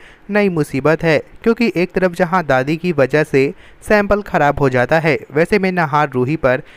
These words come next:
बहुत ज़्यादा गुस्सा करता है। खैर, जहां दादी पूरे घर वालों से साफ साफ कह देती हैं, यह सैंपल रूही की वजह से ख़राब हुआ है। बल आने वाले एपिसोड में जहां नहार रूही से कह दे-, देता है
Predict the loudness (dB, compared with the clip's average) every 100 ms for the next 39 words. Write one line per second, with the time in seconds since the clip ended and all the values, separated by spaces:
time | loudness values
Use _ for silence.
0 | -12 -2 0 2 2 2 2 0 0 -2
1 | -2 -2 -2 0 0 -2 -6 -4 -2 0
2 | 0 0 -2 -2 -2 -4 -2 0 0 0
3 | 0 2 0 -2 -4 -6 -18 -8 0 0
4 | 0 0 -2 -2 -4 -4 -4 -4 -4 -4
5 | -6 -2 -2 -2 -6 -2 -2 -2 -6 _
6 | -10 0 2 2 -2 -2 0 0 0 -4
7 | -2 0 0 0 0 0 -2 -4 -18 _
8 | -2 0 2 0 0 2 0 -2 -2 0
9 | 0 -2 -2 0 -2 -2 -2 0 -2 -4
10 | -16 -8 0 2 2 -2 -2 -2 -2 -2
11 | -4 -2 -2 -2 -2